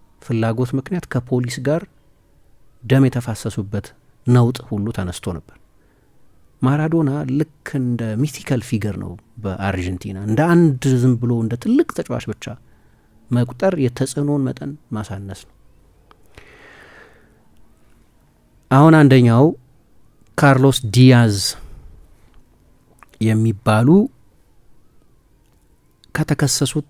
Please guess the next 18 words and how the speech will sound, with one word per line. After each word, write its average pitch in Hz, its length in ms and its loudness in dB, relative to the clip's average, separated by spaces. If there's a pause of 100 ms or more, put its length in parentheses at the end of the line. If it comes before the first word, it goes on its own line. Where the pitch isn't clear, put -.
(100)
ሰባት 120 480 -2
ሰዎች 104 340 -10
መካከል 110 460 -10
የአንደኛው 101 520 -6 (220)
የሳይኮሎጂስቱ 107 840 -6 (960)
ጠበቃ 127 260 2 (100)
ናቸው። - 300 -12 (880)
ሁሉም 226 340 2
ሰው 226 180 -2 (300)
የድሮ 202 300 0
ዶክተሮቹም፣ 165 640 0
የድሮ 139 280 -2
ሳይኪያትሪስቶቹም፣ 123 960 -6
የድሮ 110 260 -10 (640)
ሳይኮሎጂስቶቹም፣ 107 1000 -8
ነርሶቹም 143 580 -8 (1200)
ለሕክምና 156 640 4 (100)
አስቸጋሪ 113 640 -2